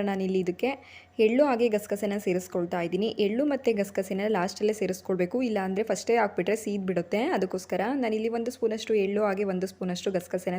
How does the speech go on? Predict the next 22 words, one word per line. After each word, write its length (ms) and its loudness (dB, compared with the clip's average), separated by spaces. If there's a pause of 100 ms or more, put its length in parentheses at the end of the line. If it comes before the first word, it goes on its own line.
ತಗೊಂಡಿದ್ದೀನಿ. 480 -2 (600)
ಇದನ್ನು 280 2
ಕೂಡ 120 2 (120)
ಹಾಕಿ 300 -4 (460)
ಲೈಟಾಗಿ 500 4
ಫ್ರೈ 100 4 (120)
ಮಾಡ್ಕೊಳ್ಳೋಣ. 440 0 (140)
ತುಂಬ 160 2 (100)
ಏನು 180 0
ಮಾಡೋದು 300 0
ಬೇಡ, 100 0 (260)
ಲೈಟಾಗಿ 380 0
ಫ್ರೈ 120 0 (100)
ಮಾಡ್ಕೊಂಡ್ರೆ 420 -2 (140)
ಸಾಕಾಗುತ್ತೆ. 540 -2 (600)
ಆ, 40 0 (120)
ನಾನು 160 2
ಇದನ್ನು 260 2
ಸ್ಟಫಿಂಗಿಗೆ 640 0
ಮಾಡ್ಕೊಳ್ತಾ 480 0
ಇರೋದು. 300 2
ಇದೆಲ್ಲ 220 2